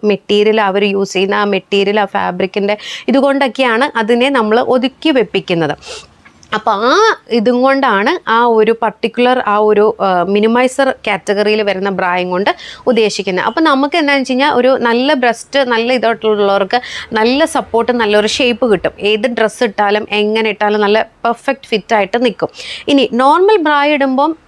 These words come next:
ഈ പറഞ്ഞ പോലെ തന്നെ നമ്മളെപ്പോഴും കാണുന്ന പോലത്തെ തന്നെ ബുദ്ധിമുട്ടുകളും കാര്യങ്ങളും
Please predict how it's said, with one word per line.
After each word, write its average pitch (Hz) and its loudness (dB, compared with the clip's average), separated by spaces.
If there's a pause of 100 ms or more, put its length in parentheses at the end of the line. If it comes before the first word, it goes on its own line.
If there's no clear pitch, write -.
ഈ 269 0
പറഞ്ഞ 277 2
പോലെ 262 2
തന്നെ 254 2
നമ്മളെപ്പോഴും 247 0
കാണുന്ന 226 0
പോലത്തെ 226 0 (100)
തന്നെ 220 2
ബുദ്ധിമുട്ടുകളും 214 2
കാര്യങ്ങളും 208 0